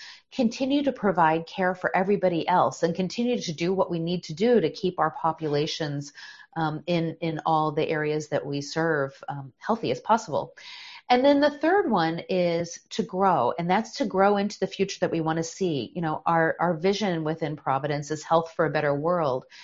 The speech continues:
And so how do we use the steps that we're taking in responding and recovering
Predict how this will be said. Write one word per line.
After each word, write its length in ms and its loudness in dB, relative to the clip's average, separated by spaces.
And 160 2
so 180 6
how 320 4
do 100 4
we 140 2
use 640 2
the 160 -2
steps 480 -2
that 120 -6
we're 80 2
taking 440 -2
in 160 -6
responding 720 -4
and 180 -6
recovering 800 -2